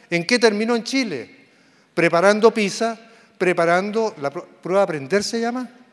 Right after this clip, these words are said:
Bueno, el operativo Aprender en Chile se llama simse. ¿Saben lo que tuvimos que hacer, eh, eh, eh, hace seis meses?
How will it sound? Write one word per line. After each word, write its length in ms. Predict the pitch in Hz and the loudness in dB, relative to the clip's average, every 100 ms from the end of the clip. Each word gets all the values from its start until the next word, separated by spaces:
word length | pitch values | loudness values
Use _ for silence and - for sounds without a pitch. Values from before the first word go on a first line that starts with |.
| _ _ _ _ _ | _ _ _ _ _
Bueno, 180 | 170 147 | -4 -2
el 120 | 151 156 | 0 2
operativo 420 | 151 160 196 226 | 4 2 4 4
Aprender 420 | 226 214 214 240 | 4 2 2 2
en 100 | 220 | 2
Chile 220 | - 220 | -2 -4
se 120 | 202 202 | -2 0
llama 180 | 196 | 0
simse. 520 | - 214 175 - 113 95 _ _ _ _ _ _ _ _ _ _ _ _ _ _ _ _ - _ | -2 -6 -6 -8 -10 -12 _ _ _ _ _ _ _ _ _ _ _ _ _ _ _ _ -20 _
¿Saben 460 | - 240 262 254 220 | 0 4 6 6 6
lo 100 | 190 | 4
que 100 | 180 | 4
tuvimos 380 | 202 240 240 | 2 2 2
que 100 | - | 0
hacer, 280 | 185 247 240 | -4 -2 -2
eh, 120 | 196 175 | -4 -8
eh, 460 | 170 170 156 139 - | -8 -10 -12 -18 -14
eh, 180 | 165 - | -14 -2
hace 400 | 202 - 196 160 | -2 2 0 0
seis 360 | - - 254 220 | 0 4 4 4
meses? 460 | 262 240 - 196 | 2 0 -2 -8